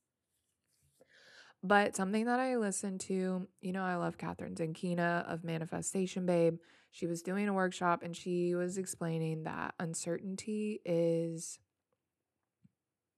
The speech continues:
kind of in place to create more variety and excitement to life. Because if we could expect everything and knew how everything was gonna turn out and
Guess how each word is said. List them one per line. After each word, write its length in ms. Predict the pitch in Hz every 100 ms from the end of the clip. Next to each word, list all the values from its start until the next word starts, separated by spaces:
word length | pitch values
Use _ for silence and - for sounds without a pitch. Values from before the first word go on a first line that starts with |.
| _ _ _ _ _ _ _ _ _ _ _ _ _ _ _ _
kind 220 | - 175 170
of 220 | 165 165 - -
in 200 | 180 180
place 420 | 175 170 180 -
to 380 | - 190 180 180
create 580 | - 175 165 160 175 214
more 320 | 170 170 170
variety 640 | 175 165 160 165 170 196
and 360 | 240 160 160 170 _ _ _ _ _ _ _ _ _ _ _ _ _ _ -
excitement 680 | 180 - 170 262 226 185 -
to 120 | 196
life. 440 | 196 233 - 190 -
Because 320 | 190 185 190
if 160 | 180
we 140 | 202 196
could 180 | 190 190
expect 600 | 175 - - 190 190 196
everything 680 | 185 185 185 185 185 185
and 240 | 175 165 - _ _ - _
knew 320 | 196 185 196 196
how 140 | 190
everything 360 | 185 190 190 185
was 160 | 185
gonna 220 | - 185
turn 320 | 185 - 180 170
out 460 | 170 170 165 -
and 440 | 170 160 160 165